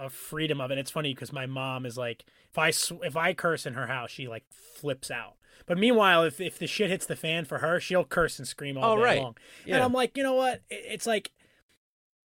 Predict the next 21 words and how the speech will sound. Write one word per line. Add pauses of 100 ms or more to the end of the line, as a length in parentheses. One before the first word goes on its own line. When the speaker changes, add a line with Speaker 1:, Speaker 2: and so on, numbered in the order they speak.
(300)
Speaker 1:
she's
like,
"Y-,
there's
so
many
better
ways
to,
to
articulate
yourself
and
blah,
blah,
blah."
And
I'm
like,
"Mom,
listen,